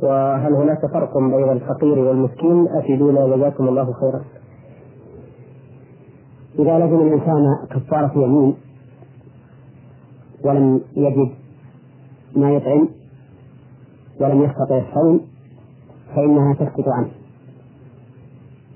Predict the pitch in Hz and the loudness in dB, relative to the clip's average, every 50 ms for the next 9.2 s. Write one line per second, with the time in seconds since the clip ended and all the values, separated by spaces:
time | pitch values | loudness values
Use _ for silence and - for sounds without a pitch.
0 | - - 160 147 139 - 151 151 139 135 127 131 120 127 135 147 143 139 - - | -20 -14 -10 -8 -6 -2 0 0 2 2 0 0 -2 -2 -2 0 0 -2 -2 -4
1 | 143 - - 135 - 127 123 123 139 151 147 - 135 135 131 - - 127 - 131 | -6 -6 -6 -6 -4 -2 -2 0 0 -2 -2 0 0 -2 -2 -2 -6 -6 -6 -6
2 | 113 - - 147 156 - - - - - - - - - - - - - - 135 | -8 -2 0 0 0 0 -4 -12 -20 -20 -20 -20 -20 -20 -20 -20 -20 -10 -6 -6
3 | 123 - 151 151 147 143 139 131 139 139 147 143 135 135 - 135 127 127 - 131 | -4 -2 0 0 2 2 2 2 2 2 2 0 0 -2 -2 -2 -2 -2 0 0
4 | 131 139 127 120 131 151 143 - - 139 135 131 143 131 135 131 131 120 - - | -2 0 0 0 0 0 -2 -2 -2 -4 -2 -2 -2 0 0 0 0 -2 -4 -4
5 | 123 139 147 175 - - - - - - - - - - - - - - - - | -4 -2 -2 -2 -4 -8 -14 -20 -20 -20 -20 -20 -20 -20 -20 -20 -14 -8 -8 -4
6 | - 156 151 147 143 143 135 135 143 143 135 - - - 139 143 135 127 135 135 | -2 0 2 4 4 4 4 4 4 2 2 0 -2 -2 -2 0 0 0 0 0
7 | 135 123 123 - 143 139 139 143 135 135 127 131 139 143 127 - 123 127 127 139 | 0 -2 -2 -2 -2 0 0 2 2 0 0 0 0 0 0 -2 -2 0 0 2
8 | 147 147 139 135 131 107 147 151 - - 143 147 156 139 131 123 113 - 131 - | 2 2 2 2 2 0 -2 -4 -2 0 2 2 4 2 2 0 -2 -4 -8 -8
9 | 120 104 - - | -8 -10 -10 -14